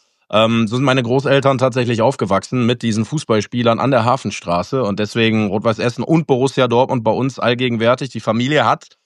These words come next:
bei beiden Vereinen Dauerkarten, ähm, hat von beiden Vereinen Trikots, rennt immer, wenn möglich, zu beiden Vereinen am Wochenende hin. Und jetzt ist halt die große Entscheidung, ja, für wen sind wir denn eigentlich? Und da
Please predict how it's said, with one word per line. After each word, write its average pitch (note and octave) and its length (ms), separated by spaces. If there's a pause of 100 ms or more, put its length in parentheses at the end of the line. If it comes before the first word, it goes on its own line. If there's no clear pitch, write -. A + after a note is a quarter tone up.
(140)
bei A2 80
beiden C3+ 420
Vereinen D3+ 460
Dauerkarten, D#3 800
ähm, G2 300
hat - 320 (180)
von A2+ 180
beiden C#3 260
Vereinen D3 360
Trikots, D3+ 480
rennt A#2 220
immer, C#3+ 220
wenn C3 120
möglich, C3 320
zu - 160
beiden C3 320
Vereinen C#3 380
am B2 100
Wochenende A#2 440
hin. B2 260 (400)
Und G#2 140
jetzt A2+ 160
ist A#2+ 120
halt C3 160
die B2+ 80
große B2+ 720
Entscheidung, B2 480
ja, A#2 120
für A2 160
wen A#2 140
sind C#3+ 140
wir A2 80
denn D#2+ 160
eigentlich? E2+ 480
Und G2+ 180
da A2+ 380